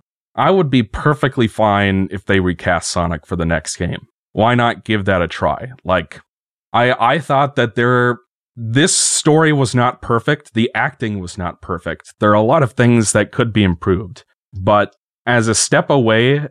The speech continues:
from the Pontac and Graf era stuff, I thought it was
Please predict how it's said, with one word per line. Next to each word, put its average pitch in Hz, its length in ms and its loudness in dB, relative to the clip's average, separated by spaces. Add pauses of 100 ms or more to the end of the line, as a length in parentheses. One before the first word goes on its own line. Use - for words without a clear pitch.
from 117 280 2
the 101 80 0
Pontac 110 560 0
and 98 120 -4
Graf 98 400 0
era 110 260 2
stuff, - 440 -2 (280)
I 98 60 -2
thought 127 200 2
it 131 140 0
was 104 600 2